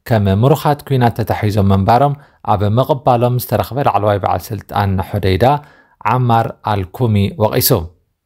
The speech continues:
እቶም የመናውያን ኣብ ኤርትራ ተታሒዞም ኣብ ጸንሑለን ሓያሎ መዓልታት ኣብ ከቢድ ናይ ጉልበት ስራሕን ካልእን ተዋፊሮም ምንባሮም ጠቒሶም። ናውቲ መክፈፊ ዓሳን ጀላብኦምን ተሃጊሩ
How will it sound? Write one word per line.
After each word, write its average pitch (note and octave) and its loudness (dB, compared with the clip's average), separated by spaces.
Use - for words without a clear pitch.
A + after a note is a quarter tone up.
እቶም E3 2
የመናውያን B2+ 0
ኣብ G2+ -2
ኤርትራ G#2+ 0
ተታሒዞም A#2 -2
ኣብ G2 0
ጸንሑለን G2 -2
ሓያሎ A2 0
መዓልታት F#2+ 0
ኣብ A2 0
ከቢድ C#3+ 0
ናይ A#2 2
ጉልበት G2 0
ስራሕን A2+ -2
ካልእን C3 0
ተዋፊሮም G#2 0
ምንባሮም F#2 0
ጠቒሶም። A#2 0
ናውቲ F3 2
መክፈፊ C#3+ -2
ዓሳን A2+ -4
ጀላብኦምን G2+ 0
ተሃጊሩ F#2+ 0